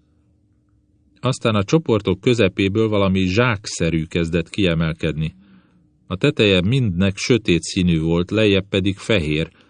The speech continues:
helyenként vörös foltokkal tarkított. Lassan kúztak felfelé a póznák mentén, és már eléggé magasra jutottak, mikor végre rájöttek, mit látnak.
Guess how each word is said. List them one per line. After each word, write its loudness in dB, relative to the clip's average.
helyenként 0
vörös 2
foltokkal -4
tarkított. -8
Lassan 0
kúztak -2
felfelé 0
a 0
póznák -2
mentén, -2
és -8
már -2
eléggé 2
magasra -2
jutottak, -2
mikor -2
végre 0
rájöttek, -2
mit -4
látnak. -8